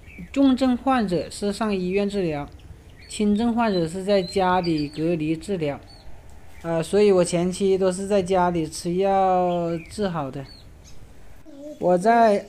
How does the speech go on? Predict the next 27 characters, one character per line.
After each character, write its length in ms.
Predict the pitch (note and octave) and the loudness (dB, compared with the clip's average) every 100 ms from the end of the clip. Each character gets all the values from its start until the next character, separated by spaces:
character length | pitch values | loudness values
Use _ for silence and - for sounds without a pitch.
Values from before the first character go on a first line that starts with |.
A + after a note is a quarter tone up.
| - | -4
阿 140 | F#3+ | -4
花 320 | F3+ G#3+ G#3 | 2 4 4
的 280 | G3+ F#3 F3 | 4 4 4
劝 380 | F3 C4 B3+ A3 | 0 0 2 2
说 400 | G#3+ G3+ F#3+ G3 - | 2 2 2 -2 -8
和 240 | - E3+ F#3 | -2 2 2
带 220 | B3 G#3+ | 2 2
领 260 | F#3 E3 E3 | 2 2 0
下， 260 | G3+ F#3 - - - - - - - | 0 -2 -8 -18 -20 -20 -20 -20 -16
还 160 | - F#3 | -4 -2
是 220 | F#3 A3 | 0 2
来 180 | F#3 F#3 | 4 4
我 420 | F#3+ F3 E3 E3 | 4 4 2 0
前 360 | E3 - F3 G3 | -4 -2 -2 -2
妻 200 | - G#3 | -2 2
的 220 | F3+ E3 | 2 2
出 220 | - G3 | 0 0
租 200 | G3 F#3+ | 2 2
房 240 | F3 E3+ | 0 0
这 160 | F3+ A3 | 0 0
里 280 | G3+ E3+ E3 | 2 0 0
和 160 | F3 | -2
她 100 | F3 | -2
见 320 | F3+ - C4 A3 | -2 -2 0 2
了 100 | G3 | 0
一 140 | G#3 | 0
面。 240 | A#3 A#3+ | -2 -4